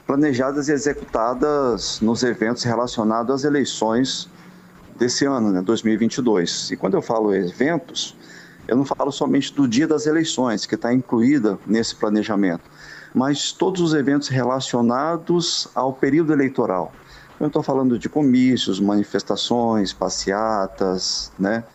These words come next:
é, atos, é, relacionados à, à divulgação de notícias, et cetera.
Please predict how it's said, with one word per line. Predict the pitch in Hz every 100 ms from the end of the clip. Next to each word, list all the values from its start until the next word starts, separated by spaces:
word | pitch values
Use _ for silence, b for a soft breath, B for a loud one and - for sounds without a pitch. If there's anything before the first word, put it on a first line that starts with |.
| B B B B B
é, | - 104 107 104 101 -
atos, | - 110 113 - 95 - - -
é, | - 104 101 98 95 92 98 104 -
relacionados | 104 107 117 117 107 95 113 120 107 101 95
à, | 98 90 101
à |
divulgação | 98 95 98 101 90 - - 110 110
de | 92 92
notícias, | 92 - - 127 120 101 - 101 98 92
et | 101
cetera. | - - 82 -